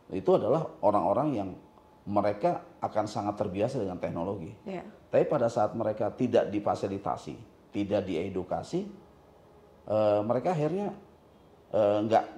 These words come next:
Speaker 1: nggak, nggak well informed dengan
Speaker 2: Mhm.
Speaker 1: itu semua.
Speaker 2: Mhm.
Speaker 1: Nah, eh, s-,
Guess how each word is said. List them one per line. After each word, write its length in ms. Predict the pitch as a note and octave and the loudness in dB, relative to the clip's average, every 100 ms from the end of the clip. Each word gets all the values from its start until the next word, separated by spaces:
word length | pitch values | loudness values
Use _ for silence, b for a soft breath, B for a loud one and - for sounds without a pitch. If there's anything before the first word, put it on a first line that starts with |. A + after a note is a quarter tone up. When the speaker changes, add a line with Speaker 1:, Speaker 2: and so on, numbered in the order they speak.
| G#2+ | -2
Speaker 1:
nggak, 180 | F#2+ - G#2 | 0 0 0
nggak 140 | F2+ F2+ | 2 4
well 200 | G2 G2+ | 2 2
informed 440 | A2+ B2+ A#2 E2 E2+ | 0 0 0 -2 -2
dengan 160 | E2+ | -4
Speaker 2:
Mhm. 80 | - | -4
Speaker 1:
itu 140 | G#2+ F#2+ | -4 -6
semua. 400 | - D2+ C2 A#1+ | -8 -8 -8 -10
Speaker 2:
Mhm. 60 | G2+ - | -14 -10
Speaker 1:
Nah, 160 | E2+ C#2+ - - - - - | -10 -10 -14 -20 -20 -20 -8
eh, 460 | - F#2 F2+ F2+ F#2 | 0 2 2 2 0
s-, 480 | G2+ - - - - | -4 -12 -18 -20 -20